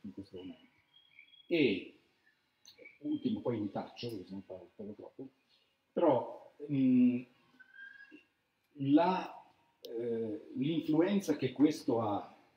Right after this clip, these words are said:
sul sistema della comunicazione, anche quella è un'altra cosa che bisogna, che bisogna prendere in considerazione e che, e che è estremamente pericolosa. Cioè, Green and Blue, o il supporto sul cli-,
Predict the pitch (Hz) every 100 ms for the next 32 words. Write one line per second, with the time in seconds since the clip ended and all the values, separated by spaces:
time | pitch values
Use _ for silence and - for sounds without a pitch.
0 | _ _ - 302 285 - 269 - 156 165
1 | 127 113 107 113 113 110 110 - - 90
2 | 87 90 104 _ - 294 - - 165 110
3 | 110 117 135 - - - 131 - - 104
4 | 110 113 120 120 - _ _ _ - 104
5 | 120 135 120 127 110 104 113 110 - 120
6 | 127 127 127 - - 123 123 123 110 120
7 | 123 - 120 117 135 - - 101 104 98
8 | 135 107 - - _ _ 117 143 190 170
9 | 135 113 123 123 101 - _ _ _ _
10 | _ _ _ _ _ - 165 180 - 139
11 | - 165 - 139 262 113 - 123 135